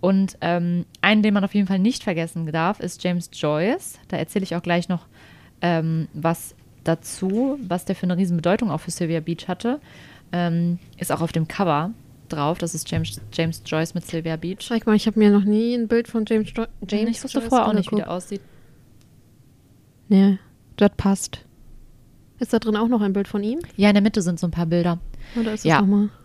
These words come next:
Speaker 1: Äh, oder zum Beispiel halt, äh, am, äh, in der Anfangszeit natürlich auch sowas wie <laughs> Gertrude Stein und so, obwohl die dann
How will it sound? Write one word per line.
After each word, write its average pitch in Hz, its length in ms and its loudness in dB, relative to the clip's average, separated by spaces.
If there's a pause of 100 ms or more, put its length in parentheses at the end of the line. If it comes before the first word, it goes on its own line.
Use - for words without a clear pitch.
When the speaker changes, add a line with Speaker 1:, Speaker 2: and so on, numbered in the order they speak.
Speaker 1:
Äh, 196 240 8
oder 185 260 4
zum 180 140 -2
Beispiel 185 320 0
halt, 185 260 0
äh, 180 60 -2
am, 175 400 0
äh, 175 60 0
in 151 60 -6
der 170 120 2
Anfangszeit 196 480 2
natürlich 185 320 0
auch 165 80 -2
sowas 170 260 0
wie 202 80 6
<laughs> 160 220 4
Gertrude 180 480 2
Stein 160 640 2
und 208 120 2
so, 226 240 8
obwohl 170 320 4
die 170 140 0
dann 175 300 4